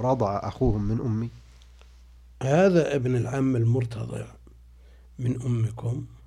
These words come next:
Speaker 2: أخ لكم، أخ لكم، فتقابلونه كما تقابلون إخوانكم من النسب. أما إخوانه الذين لم يرتضعوا من أمكم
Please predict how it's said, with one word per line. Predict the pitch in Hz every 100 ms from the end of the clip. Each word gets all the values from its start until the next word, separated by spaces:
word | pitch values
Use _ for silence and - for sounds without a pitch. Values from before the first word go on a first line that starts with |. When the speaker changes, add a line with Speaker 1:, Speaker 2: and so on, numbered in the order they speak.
| - 190
Speaker 2:
أخ | - 117
لكم، | 110 - - - - - - - - - - - - - - - - -
أخ | - 143
لكم، | 123 117 117 120 117 - - - - - - - - - - - - -
فتقابلونه | 123 127 123 190 131 123 113 113 117 170 139
كما | - 131 117
تقابلون | 117 - 113 117 120 127 120 117 - - - - - - -
إخوانكم | - - 120 117 117 120
من | 113 107
النسب. | 104 - - 120 - - - - - - - - 190
أما | 208 180 151 135
إخوانه | 123 117 123 135 123 117 113 131 135 -
الذين | 113 113 113 143 127
لم | 117 117
يرتضعوا | 117 117 139 135 120 113
من | 113 117
أمكم | 135 123 117 113 143 143